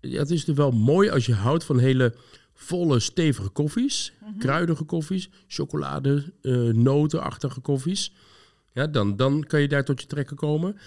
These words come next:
Speaker 1: En, maar ook als je hele, van hele frisse, hoge aciditeit houdt in de koffie, dan vind je daar ook koffies vandaan.
Speaker 2: Ja.
Speaker 1: Dus het is eigenlijk een heel divers, mooi,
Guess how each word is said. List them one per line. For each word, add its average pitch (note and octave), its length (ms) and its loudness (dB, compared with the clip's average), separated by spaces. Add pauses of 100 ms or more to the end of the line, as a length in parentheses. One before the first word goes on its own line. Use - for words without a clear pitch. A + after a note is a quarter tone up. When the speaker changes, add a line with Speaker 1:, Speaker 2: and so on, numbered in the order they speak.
(280)
Speaker 1:
En, D3+ 200 2
maar B2 180 2
ook F3+ 220 0
als C3 160 -2
je C#3 80 2
hele, C3 420 0
van - 180 -2
hele A2 220 0
frisse, C3+ 400 -2
hoge A#2 440 0
aciditeit B2+ 640 -4
houdt C#3+ 280 -4
in C3 120 -2
de B2+ 80 -4
koffie, C3 280 -4
dan C3 360 -4
vind C3 200 -4
je A#2+ 60 -10
daar B2 140 0
ook - 240 -4
koffies E2 280 -12
vandaan. D2+ 400 -12 (120)
Speaker 2:
Ja. A3 120 -20
Speaker 1:
Dus F#3 120 -18
het B2+ 120 -10
is D3 100 -4
eigenlijk F#3 340 -2
een D#3+ 60 0
heel D3+ 360 0
divers, B2+ 460 -2
mooi, A#2 320 -2